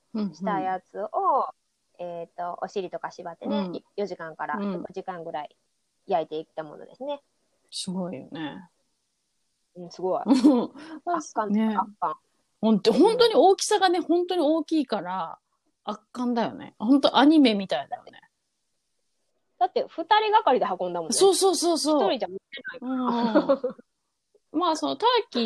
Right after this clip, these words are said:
Speaker 1: ーっていうのはメインね、メニューなんだけど、まあ、サイドメニューは、
Speaker 2: うん。
Speaker 1: あの、なんだったかな、あの、デビルドエッグとか、
Speaker 2: うん。
Speaker 1: ピーナッツバターアンドセロリとか、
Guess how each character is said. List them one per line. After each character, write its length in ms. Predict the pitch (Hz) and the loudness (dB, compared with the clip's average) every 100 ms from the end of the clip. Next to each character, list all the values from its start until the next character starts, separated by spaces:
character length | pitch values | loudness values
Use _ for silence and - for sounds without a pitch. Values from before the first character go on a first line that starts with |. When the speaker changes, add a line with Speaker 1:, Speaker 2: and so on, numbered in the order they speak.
| 214 | -4
Speaker 1:
ー 60 | |
っ 20 | 208 | -4
て 100 | 226 | -4
い 40 | |
う 80 | 202 | -2
の 140 | 190 | -2
は 120 | 190 | -2
メ 320 | 190 226 262 240 | 0 2 2 0
イ 60 | |
ン 100 | 190 | -6
ね、 280 | 180 165 - | -12 -14 -12
メ 160 | 202 214 | -6 -4
ニ 120 | 190 | -4
ュ 40 | 180 | -6
ー 20 | |
な 140 | 170 | -10
ん 40 | 165 | -10
だ 120 | 170 | -10
け 200 | - 190 | -6 0
ど、 440 | 254 254 180 - _ _ _ _ | 4 4 4 -2 _ _ _ _
ま 80 | 302 | 0
あ、 40 | 302 | 0
サ 200 | 370 381 | 2 2
イ 80 | |
ド 140 | 392 392 | 2 0
メ 180 | 415 415 | 0 0
ニ 120 | 302 | 0
ュ 20 | |
ー 40 | 202 | 0
は、 340 | 185 156 - | -2 -2 -4
Speaker 2:
う 20 | |
ん。 1040 | - _ _ _ _ _ _ _ _ - 196 | -10 _ _ _ _ _ _ _ _ -6 -4
Speaker 1:
あ 60 | |
の、 100 | 190 | -2
な 140 | 196 180 | -4 -6
ん 20 | |
だ 60 | |
っ 40 | 165 | -8
た 100 | 160 | -10
か 100 | 156 | -10
な、 140 | 156 | -10
あ 20 | |
の、 100 | 156 | -10
デ 200 | 151 202 | -2 0
ビ 120 | 190 208 | 2 2
ル 140 | 196 | 2
ド 100 | 185 | 4
エ 140 | 185 | 4
ッ 80 | 190 _ - | 2 _ -8
グ 100 | 160 | -6
と 160 | 143 | -6
か、 540 | - 190 185 151 - - _ _ _ _ _ _ _ _ _ _ - | 0 2 4 2 -2 -8 _ _ _ _ _ _ _ _ _ _ -8
Speaker 2:
う 60 | 233 | 0
ん。 20 | |
Speaker 1:
ピ 60 | 233 | 2
ー 40 | 220 | 2
ナ 160 | 208 | -2
ッ 20 | 208 | -4
ツ 240 | - 214 | -4 -2
バ 220 | - 208 | 2 2
タ 380 | 202 208 196 - | 4 4 4 0
ー 60 | 202 | -2
ア 80 | 202 | -2
ン 100 | 196 | -6
ド 120 | 196 | -4
セ 260 | - 233 | 0 2
ロ 160 | 190 170 | 2 0
リ 140 | 151 | -4
と 100 | - | -12
か、 480 | - 180 165 120 - | -10 -8 -8 -8 -14